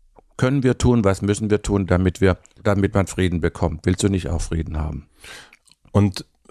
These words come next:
Speaker 2: das gelingt dir auch wiederum, ich, wahrscheinlich wirst du sagen, ja klar, also ich ahne es jetzt schon, aber das gelingt dir auch scheinbar mit allen Menschen, dass du so, dass du, also
Speaker 1: Ja, die Menschen spüren ja, wenn sie auf dich zukommen,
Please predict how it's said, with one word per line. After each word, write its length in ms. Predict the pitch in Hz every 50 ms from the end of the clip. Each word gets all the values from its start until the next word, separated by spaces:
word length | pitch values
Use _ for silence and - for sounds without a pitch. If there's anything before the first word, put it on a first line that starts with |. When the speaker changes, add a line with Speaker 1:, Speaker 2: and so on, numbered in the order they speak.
| - - - -
Speaker 2:
das 240 | - 110 - - -
gelingt 340 | 131 117 123 135 143 -
dir 220 | 131 123 - - -
auch 180 | 107 120 113
wiederum, 300 | 120 143 135 135 127 127
ich, 120 | 127 - - -
wahrscheinlich 840 | 113 113 117 110 107 104 101 98 101 107 95 92 85 - 101 104 98
wirst 140 | 107 98 -
du 60 | 107
sagen, 220 | 90 95 92 92 92
ja 200 | 82 82 90 95
klar, 300 | - - 87 110 131 135
also 140 | 87 87
ich 140 | 87 87 98
ahne 200 | - 85 104 117
es 80 | 117 -
jetzt 140 | 120 117 -
schon, 220 | - 127 131 131
aber 160 | - 95 90
das 180 | 92 - - -
gelingt 380 | - 98 92 113 135 143 135
dir 180 | 135 127 113 -
auch 240 | 117 120 113 - - _ _ - - - 127 139 143 135 135 131
scheinbar 360 | - - 110 113 127 120 120
mit 200 | 98 92 90 -
allen 240 | - 80 87 104 117
Menschen, 400 | 113 123 131 - - 156 151 - - _
dass 160 | - 104 95
du 120 | - - 113
so, 160 | 98 110 113
dass 160 | 101 101 -
du, 80 | - 104 -
also 260 | - 101 92 101 117 - - - - _ _ _ _ _ _ - - -
Speaker 1:
Ja, 240 | 127 139 160 151 143
die 120 | 135 143
Menschen 380 | 135 131 131 147 156 - - 143
spüren 380 | - - - - 143 147 151 156
ja, 220 | 156 156 151 135
wenn 200 | 135 135 135 131
sie 180 | 110 113 127 -
auf 160 | - 113 113
dich 180 | - 117 104 -
zukommen, 480 | - 131 131 - - 131 127 135 127